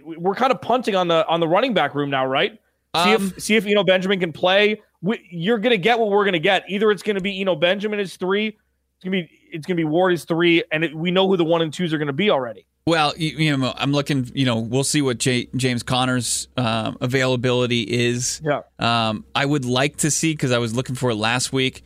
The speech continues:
Speaker 2: maybe Chase Edmonds get a, a carry within the, you know, the red zone. And, but I, I think the offensive line needs to kind of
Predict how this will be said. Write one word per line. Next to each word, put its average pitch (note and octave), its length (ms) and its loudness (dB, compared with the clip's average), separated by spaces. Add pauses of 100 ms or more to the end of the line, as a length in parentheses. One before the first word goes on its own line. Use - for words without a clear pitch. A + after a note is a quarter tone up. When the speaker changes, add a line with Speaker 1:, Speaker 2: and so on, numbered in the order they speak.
(300)
Speaker 2:
maybe B2+ 240 0
Chase C3 320 0
Edmonds B2 360 0
get B2+ 220 -2
a, A2 340 0
a A2 200 -4
carry C3+ 400 0
within A#2+ 360 -2
the, A#2 140 -4 (140)
you B2 120 -2
know, G#2 120 -4
the A2+ 160 -4
red B2+ 240 0
zone. C#3 360 0 (800)
And, B2 680 -2
but C#3 220 -2
I, D3 60 2 (160)
I D3+ 60 -2
think F3+ 220 -4
the F3+ 100 -2
offensive E3 480 -2
line C#3+ 260 2
needs B2+ 240 0
to B2+ 100 -6
kind B2 220 -2
of A2 80 -2